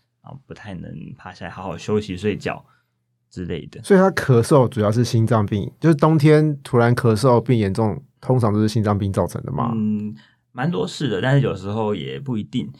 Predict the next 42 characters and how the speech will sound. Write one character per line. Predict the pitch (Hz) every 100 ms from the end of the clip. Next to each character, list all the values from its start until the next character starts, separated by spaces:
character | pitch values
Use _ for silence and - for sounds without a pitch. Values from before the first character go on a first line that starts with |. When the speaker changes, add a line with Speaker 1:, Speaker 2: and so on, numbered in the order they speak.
| _ _
Speaker 1:
因 | 117
为 | 120
包 | 123
含 | 123 98
他 | 123
们 | 123 113
咳 | 104
嗽 | 101 123
的 | 110
症 | 110 98
状 | 104 101
可 | -
能 | 80
会 | 104 107
有 | 87
像 | - 98
是 | 95 95
呼 | 98 123 127
吸 | - 117
道、 | 135 - 139
支 | 139 120
气 | -
管 | 110 85 90
发 | 101 95
炎 | 95 80
啦、 | 80 65 - 139 -
气 | - -
管 | 143 - -
塌 | 139 107
陷， | - 139 - _ _ _
然 | 98
后 |
有 | 101
时 | 85
候 | 92
会 | 95
是 | 92
心 | 90 -
脏 | 92 92
病， | 90 95
没 | - 135
错。 | - -